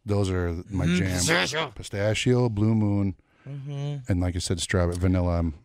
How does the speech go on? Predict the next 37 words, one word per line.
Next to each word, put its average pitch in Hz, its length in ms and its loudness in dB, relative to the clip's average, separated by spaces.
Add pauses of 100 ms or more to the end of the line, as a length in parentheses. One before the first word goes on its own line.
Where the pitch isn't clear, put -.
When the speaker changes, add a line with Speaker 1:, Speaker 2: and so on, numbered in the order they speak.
(100)
Speaker 1:
I'm 147 280 2
not 165 140 2
a 156 40 2
big 101 160 -4
chocolate 95 400 -2
guy. 80 200 -8 (120)
Speaker 2:
Butter 117 360 -8
pecan. 101 1000 -6 (320)
Speaker 1:
Oh, - 100 -18
yeah, 87 320 -6
although 95 300 4
I 90 40 2
do 90 160 -2
like 82 200 -2
turtle. - 420 -6 (380)
Speaker 2:
Yeah, 113 500 -4 (280)
who 127 180 -4
doesn't? 113 520 -6 (140)
Speaker 1:
Yeah. 85 280 0 (280)
Speaker 2:
I 120 120 0
like 104 180 -4
turtles. - 320 -12 (200)
Speaker 1:
I - 60 -16
just, 113 240 2
I'm 117 140 4
just 156 180 2
not, 135 320 2
uh, 90 220 0 (420)
are 107 60 0
you, 117 260 4
a, 117 40 2 (160)
what 110 80 -2
do 104 60 0
you, 101 80 2
what 101 120 2
about 95 220 2
you? 92 160 2